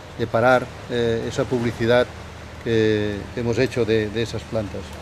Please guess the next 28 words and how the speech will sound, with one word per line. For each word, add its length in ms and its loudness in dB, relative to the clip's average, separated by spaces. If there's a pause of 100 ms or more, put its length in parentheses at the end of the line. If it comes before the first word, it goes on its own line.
(400)
Bueno, 180 -2
pues 120 0 (120)
como 160 2
veréis, 280 6 (180)
todos 160 2
los 120 0
claveles, 520 4
todos 200 4
los 180 0
claveles, 500 2
todos, 320 0 (560)
¿eh? 200 -4
De, 160 -4
hay 160 2 (520)
color 200 -2
rosa, 340 0 (100)
blanco, 340 -2 (460)
eh, 320 2
grandes, 300 4
pequeños, 480 4 (500)
todos 200 4
son 140 0
comestibles, 680 -4
todos, 240 2 (400)
¿eh? 120 -4 (540)
Y 60 -4
el 80 -2
pétalo 420 2